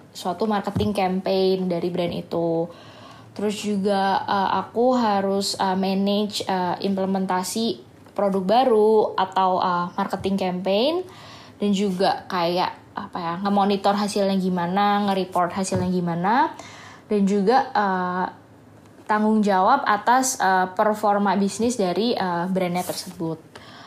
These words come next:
Gitu. Terus, eh, eh, yang seru waktu itu sih, eh, mungkin ini emang beda ya sama zaman sekarang, pasti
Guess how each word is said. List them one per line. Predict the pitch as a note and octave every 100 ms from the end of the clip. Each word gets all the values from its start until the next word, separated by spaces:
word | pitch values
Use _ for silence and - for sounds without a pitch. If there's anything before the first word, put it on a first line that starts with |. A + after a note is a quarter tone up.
| - - - -
Gitu. | - - E3 D#3 D3+ D#3 - - - - - - - -
Terus, | A3 B3+ - -
eh, | G#3 G3+ G3 G3 F#3+ - - -
eh, | G3+
yang | G3+ G#3
seru | A#3+ A3+ G#3 G#3+ D#4 C#4+
waktu | A#3+ A3+ A#3 A3+
itu | A3+ C4
sih, | C4 F#4
eh, | F4 - G#3 G3 F#3+ F#3 F3+ F3+ - - - -
mungkin | A3 A3 C#4+ D4+
ini |
emang | D#4+ C4 A3
beda | F#3 F#3+
ya | G#3 E3+ F#3
sama | F#3 F#3
zaman | F#3 F3+ F#3+
sekarang, | - F3+ F#3 G3
pasti | F#3+ F#3+ - -